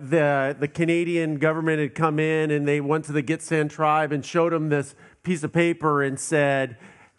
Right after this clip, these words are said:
"This is our land." And, and they looked at it and then they finally, it's like, "Well, if this is your land, well, where are your stories?"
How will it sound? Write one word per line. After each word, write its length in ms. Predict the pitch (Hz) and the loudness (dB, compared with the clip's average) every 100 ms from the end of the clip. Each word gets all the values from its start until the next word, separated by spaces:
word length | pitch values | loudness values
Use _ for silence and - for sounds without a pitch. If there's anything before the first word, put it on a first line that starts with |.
| _ | _
"This 460 | 139 131 185 202 214 | -12 2 2 2 -2
is 140 | 170 | 0
our 240 | 160 147 | 2 2
land." 520 | 143 165 185 131 110 113 | 2 0 0 -2 -2 -2
And, 160 | 127 | -2
and 400 | 151 139 135 135 | 0 0 0 0
they 120 | 135 | 0
looked 260 | 135 175 - | 0 -2 0
at 160 | 151 139 | 0 0
it 180 | 139 | 0
and 80 | 135 | 0
then 140 | 139 131 | -2 -2
they 140 | 127 | -4
finally, 380 | 104 143 135 131 | -2 -2 0 -2
it's 120 | 117 | -2
like, 140 | 123 | -4
"Well, 180 | 120 135 | 0 -2
if 400 | - 196 202 - - | 2 2 0 -6 -2
this 260 | 170 170 | -2 -2
is 180 | 180 143 | -4 -4
your 160 | 151 139 | -2 0
land, 400 | 151 180 123 107 | 0 0 -2 -4
well, 140 | 120 | -6
where 260 | 117 147 139 | 0 0 2
are 120 | 123 | -2
your 120 | 110 | -6
stories?" 760 | 104 - 165 139 - _ - | -10 -10 -6 -6 -6 _ -20